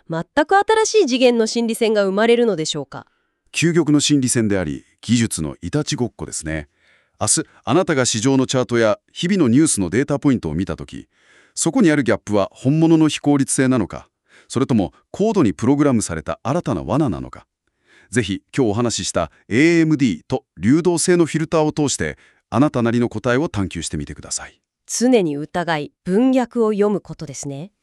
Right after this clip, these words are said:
Speaker 2: はい。今日も最後まで深い議論にお付き合いいただき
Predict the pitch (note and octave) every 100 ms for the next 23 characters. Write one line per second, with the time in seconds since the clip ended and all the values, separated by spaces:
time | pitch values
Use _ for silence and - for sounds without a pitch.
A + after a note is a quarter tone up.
0 | _ _ D2 A#1+ _ _ _ _ _ _
1 | _ D#3 F#3+ C#3+ D#3+ E3 D3+ B2 G2+ -
2 | D3+ A2+ A#2+ G#2+ F#2+ F2+ - G2 F2+ E2
3 | E2